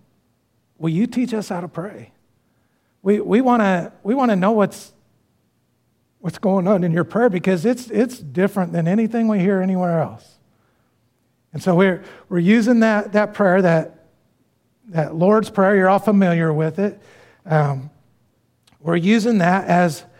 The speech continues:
as a model, and we're sort of breaking it down. Last week we talked about the opening, the opening statement. "Our Father who art in heaven, hallowed be thy name. Thy kingdom come, thy will be done on earth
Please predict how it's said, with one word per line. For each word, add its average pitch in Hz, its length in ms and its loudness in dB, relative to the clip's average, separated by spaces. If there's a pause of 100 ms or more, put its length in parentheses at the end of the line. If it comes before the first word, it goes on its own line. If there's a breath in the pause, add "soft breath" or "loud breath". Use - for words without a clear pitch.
(160 soft breath)
as 185 160 0
a 196 40 2
model, 202 340 2
and 156 100 0
we're 165 140 0
sort 190 220 -2
of 170 80 -4
breaking 190 320 0
it 165 100 -4
down. 175 240 2
Last 214 300 0
week 226 240 0
we 208 100 2
talked 196 320 0
about 196 320 0
the 190 180 0
opening, 196 640 0 (460 soft breath)
the 180 120 0
opening 196 360 2
statement. 175 720 -6 (880)
"Our 156 140 -6
Father 214 720 2
who 170 180 2
art 190 260 2
in 185 400 -2 (240)
heaven, 180 560 0 (600)
hallowed 202 500 2
be 202 180 2
thy 196 240 2
name. 190 300 0
Thy 175 200 2
kingdom 220 480 0
come, 214 480 0 (460 loud breath)
thy 165 180 -2
will 190 220 2
be 208 140 0
done 170 320 0
on 151 160 -2
earth 180 500 -2